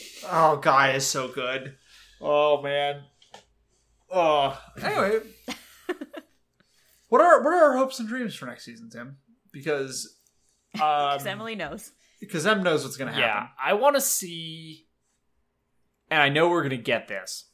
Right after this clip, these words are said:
Speaker 3: but I wanna see some cool, like, so the Haku, the bridge arc,
Speaker 1: Yes.
Speaker 3: right, featured our, our friends, Naruto, Sasuke, and Sakura,
Speaker 1: Uh-huh.
Speaker 3: and a couple
Speaker 1: <laughs> Those
Speaker 3: of,
Speaker 1: are our friends,
Speaker 3: a
Speaker 1: yes.
Speaker 3: couple of ninjas who were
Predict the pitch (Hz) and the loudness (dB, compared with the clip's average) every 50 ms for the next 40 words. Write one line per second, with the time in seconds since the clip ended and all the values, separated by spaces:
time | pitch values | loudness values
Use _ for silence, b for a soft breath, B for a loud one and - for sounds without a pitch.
0 | _ - 151 143 156 180 202 196 196 - 202 190 - - 143 131 135 - - 143 | _ -2 2 4 4 4 4 2 0 -4 -6 -6 -6 -6 -8 -10 -12 -12 -12 -10
1 | 139 139 135 131 127 127 123 123 113 104 104 104 - - - _ _ _ _ _ | -6 -4 -2 -2 -2 -2 -2 -2 -2 -2 -2 -6 -10 -14 -18 _ _ _ _ _
2 | _ _ _ _ _ _ _ _ _ _ _ _ _ _ _ _ _ _ _ _ | _ _ _ _ _ _ _ _ _ _ _ _ _ _ _ _ _ _ _ _
3 | _ _ _ _ _ _ _ _ _ _ _ _ _ _ _ _ _ - - - | _ _ _ _ _ _ _ _ _ _ _ _ _ _ _ _ _ -4 2 4
4 | 196 175 165 - 185 185 180 - 165 151 143 139 143 139 160 156 135 - - - | 4 4 6 8 8 8 8 6 2 -4 -4 -4 -2 2 4 4 4 2 0 -8
5 | - - - - - - - _ _ - 135 120 131 131 113 107 107 110 - _ | -12 -14 -20 -20 -20 -20 -20 _ _ -12 -10 -8 -6 -4 -2 -2 -2 -4 -6 _
6 | _ _ b b b b b b b - - 185 180 160 - - 170 165 151 143 | _ _ b b b b b b b -12 -4 -2 -2 0 0 2 2 2 2 2
7 | 143 131 135 - - _ _ _ _ _ _ _ _ _ _ _ _ _ _ _ | 0 0 -4 -10 -10 _ _ _ _ _ _ _ _ _ _ _ _ _ _ _
8 | _ _ _ _ _ _ _ _ _ _ _ _ _ _ _ _ - 156 156 147 | _ _ _ _ _ _ _ _ _ _ _ _ _ _ _ _ -2 2 2 2
9 | 131 127 - - - - - 160 139 127 - 151 135 123 113 107 110 107 107 - | 2 0 -2 -8 -14 -8 -4 -4 -4 -2 0 0 2 2 0 -2 -4 -10 -10 -10
10 | - - - _ _ _ _ _ _ 139 135 120 117 107 - 113 104 - 113 104 | -10 -12 -16 _ _ _ _ _ _ -4 0 0 0 0 -2 -6 -6 -4 -4 -4
11 | 98 - - 107 104 101 - 104 98 95 - 104 95 92 95 - - - 123 117 | -4 -6 -10 -12 -12 -12 -10 -8 -8 -8 -8 -10 -12 -12 -12 -12 -10 -10 -10 -10
12 | 139 233 - _ _ _ - - 151 139 139 139 156 175 190 156 151 147 135 127 | -10 -12 -18 _ _ _ -6 -4 -4 -2 -2 2 4 4 4 4 4 4 4 2
13 | 127 123 117 123 131 - 120 113 117 151 - 170 156 156 156 151 143 135 135 127 | 0 -2 -6 -6 -8 -8 -8 -4 -4 -2 2 0 0 0 0 -2 -2 -2 -2 -6
14 | 123 110 123 113 101 - 113 120 123 110 117 117 117 110 110 107 - | -4 -4 -4 -6 -6 -6 -4 -6 -6 -6 -6 -6 -4 -2 -2 -4 -4